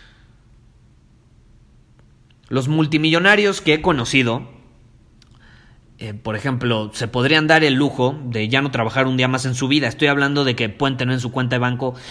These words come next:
yo creo que para llegar a ese punto, unos diez millones de dólares, ¿no? Eh, para vivir tranquilos sin necesidad de trabajar por el resto de su vida, ¿no? Tam-, tampoco es como que van a vivir la vida más lujosa, pero se pueden dar ese, eh, ese, pueden tener ese beneficio, por ejemplo.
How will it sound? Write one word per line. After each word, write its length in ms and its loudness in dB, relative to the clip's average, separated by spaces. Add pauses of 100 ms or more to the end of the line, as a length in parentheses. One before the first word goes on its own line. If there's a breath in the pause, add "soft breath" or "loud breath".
(200 loud breath)
yo 100 0
creo 180 -2
que 260 2
para 480 -2
llegar 240 2
a 20 0
ese 140 -4
punto, 320 -4
unos 320 -2
diez 200 2
millones 340 -2
de 100 -4
dólares, 480 -10
¿no? 400 -6 (680 loud breath)
Eh, 100 -14
para 200 -4
vivir 340 -2
tranquilos 460 -2
sin 140 -4
necesidad 240 -2
de 60 -2
trabajar 500 -4
por 100 -6
el 60 -4
resto 260 -4
de 60 -4
su 100 -6
vida, 240 -6 (120)
¿no? 240 -6
Tam-, 200 -10
tampoco 360 -4
es 80 -6
como 240 -4
que 100 -2
van 160 -2
a 20 -2
vivir 180 -2
la 80 0
vida 160 -4
más 180 -4
lujosa, 340 -4
pero 120 -10
se 100 -8
pueden 200 -4
dar 160 2
ese, 300 -6 (480 loud breath)
eh, 200 -12
ese, 220 -4
pueden 600 -8
tener 220 -2
ese 180 -2
beneficio, 480 -4
por 140 -16
ejemplo. 320 -20